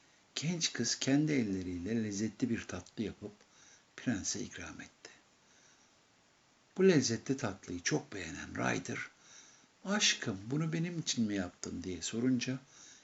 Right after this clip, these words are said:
genç kız çok heyecanlanıp prense onu çok sevdiğini ağzından kaçırdı.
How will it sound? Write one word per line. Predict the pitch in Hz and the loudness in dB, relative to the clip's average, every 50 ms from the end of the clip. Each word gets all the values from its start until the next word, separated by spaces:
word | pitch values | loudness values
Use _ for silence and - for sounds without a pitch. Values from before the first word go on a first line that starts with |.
| _ _ | _ _
genç | - 139 143 143 139 - - | 0 2 2 4 2 2 0
kız | - 101 - - | 0 -2 2 2
çok | - 170 151 156 | 2 4 8 8
heyecanlanıp | 143 127 110 113 110 98 95 90 92 95 107 123 - - - - - - - - - - - - - - - - - | 10 10 10 8 6 4 4 2 2 2 2 0 0 -4 -14 -20 -20 -20 -20 -20 -20 -20 -20 -20 -12 -8 -8 -6 -2
prense | - 151 143 135 120 - - 143 | 2 4 4 6 6 4 4 4
onu | 135 135 127 120 120 | 6 6 4 4 4
çok | - 165 160 - | 2 2 4 4
sevdiğini | - - 117 101 90 - - - 90 90 101 104 | 4 4 4 2 -2 -4 -6 -6 -4 -4 -4 -4
ağzından | 104 92 90 92 - - 95 92 95 90 | -4 -2 -2 -2 -2 -2 -4 -6 -6 -6
kaçırdı. | 85 - - - - 82 73 - - - | -6 -6 -4 -4 -4 -4 -6 -10 -12 -14